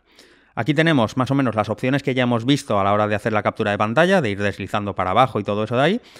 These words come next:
Y luego si grabamos la pantalla, que es lo que estoy haciendo yo ahora mismo, podemos elegir si queremos grabar el sonido multimedia o sonido multimedia con micrófono. No tenemos la opción solo de micrófono, no sé exactamente por qué.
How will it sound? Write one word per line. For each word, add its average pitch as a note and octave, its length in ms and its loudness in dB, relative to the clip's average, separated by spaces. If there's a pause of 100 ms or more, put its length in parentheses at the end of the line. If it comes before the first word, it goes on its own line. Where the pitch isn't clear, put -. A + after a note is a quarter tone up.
(220)
Y C3 80 0
luego D#3 240 2
si D3+ 240 -4
grabamos G#2+ 420 0
la A2 80 0
pantalla, C3 400 0
que - 80 -4
es G#2+ 100 -4
lo G#2 120 -2
que G2 40 -6
estoy G#2 200 -2
haciendo G2+ 320 -2
yo G2 100 -6
ahora G2 160 0
mismo, E3 320 0 (240)
podemos B2+ 340 2
elegir A#2+ 360 0
si - 100 -8
queremos A2+ 320 0
grabar A2 380 2
el A#2+ 160 0
sonido B2 260 0
multimedia B2 680 0 (160)
o C3+ 180 2
sonido A#2 320 -4
multimedia A#2 480 -2
con C#3 200 0
micrófono. D#3+ 640 -4
No C3 160 0
tenemos C#3+ 300 0
la C3+ 80 4
opción B2+ 260 0
solo A#2+ 220 0
de G#2+ 80 -2
micrófono, C#3 480 -2
no A2+ 80 -4
sé G#2 120 -6
exactamente F#2 520 -8
por B2 160 -4
qué. A3+ 180 0